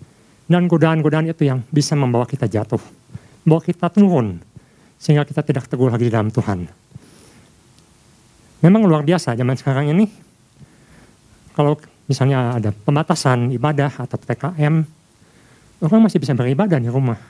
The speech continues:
bisa online. Tetapi, ya, saya, eh, memang mengerti ada usia-usia tertentu yang masih belum boleh ibadah fisik. Tapi pertanyaannya, kita harus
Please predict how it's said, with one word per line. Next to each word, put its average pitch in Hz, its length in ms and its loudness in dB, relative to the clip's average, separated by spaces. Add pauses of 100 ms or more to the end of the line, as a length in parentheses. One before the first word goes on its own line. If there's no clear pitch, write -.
(100)
bisa 151 320 -2
online. 147 560 0 (800)
Tetapi, 196 380 0 (1400)
ya, 113 160 2
saya, 156 240 -4
eh, 120 480 -2
memang 165 240 2
mengerti 143 400 0
ada 131 320 -2 (240)
usia-usia 156 400 0
tertentu 147 320 -2
yang 151 240 2
masih 151 320 -2 (480)
belum 147 240 2
boleh 131 320 -2 (1040)
ibadah 113 380 0 (340)
fisik. - 320 -2 (880)
Tapi 196 160 -2
pertanyaannya, 170 640 0 (1040)
kita 170 240 -2
harus 160 400 -2